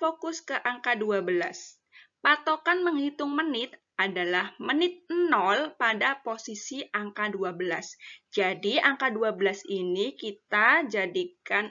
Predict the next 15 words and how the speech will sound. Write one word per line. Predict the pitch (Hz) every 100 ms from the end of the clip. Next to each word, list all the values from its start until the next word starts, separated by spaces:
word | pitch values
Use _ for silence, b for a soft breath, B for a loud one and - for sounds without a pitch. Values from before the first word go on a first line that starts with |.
| 214
nol | 233 247 254 226
dulu | 240 262
ya. | 262 196 190 226 294 _ _ _ b b b b
Kemudian, | 285 320 349 359 285 220 226 269
jika | 233 208 214 214
jarum | 208 202 202
panjang | 202 285 359 302 226 220 277
menunjuk | 285 285 285 269 -
angka | 269 277 269
satu, | - 349 359 - 226 214
maka | 247 240 233 277 277
dikatakan | 214 214 196 208 202 262
lewat | 254 262 277 294 285
lima | 285 294 294 302
menit. | 294 302 320 349